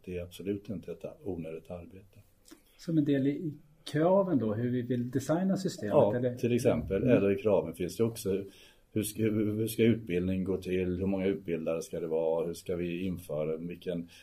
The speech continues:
Speaker 1: ordning och sånt också? Så att det, allt det där hänger ihop.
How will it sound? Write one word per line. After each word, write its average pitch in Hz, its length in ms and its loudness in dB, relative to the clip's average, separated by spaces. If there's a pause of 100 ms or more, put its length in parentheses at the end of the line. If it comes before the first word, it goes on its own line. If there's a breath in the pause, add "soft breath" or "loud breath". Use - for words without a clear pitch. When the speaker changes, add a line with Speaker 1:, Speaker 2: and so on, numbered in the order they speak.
Speaker 1:
ordning 82 580 -2
och - 80 -8
sånt 90 280 -12
också? 113 460 -12
Så - 160 -16
att 123 120 -12
det, 90 220 -6
allt 107 300 -2
det 113 60 -4
där 98 120 0
hänger 90 260 -2
ihop. 90 200 -2